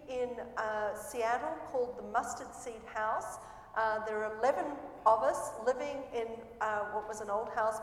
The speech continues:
built in nineteen ten, um, and very concerned particularly,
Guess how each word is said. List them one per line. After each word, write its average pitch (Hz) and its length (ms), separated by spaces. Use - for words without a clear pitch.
built 220 220
in 202 140
nineteen 208 420
ten, 269 340
um, 214 320
and 240 180
very 381 300
concerned 277 480
particularly, 285 460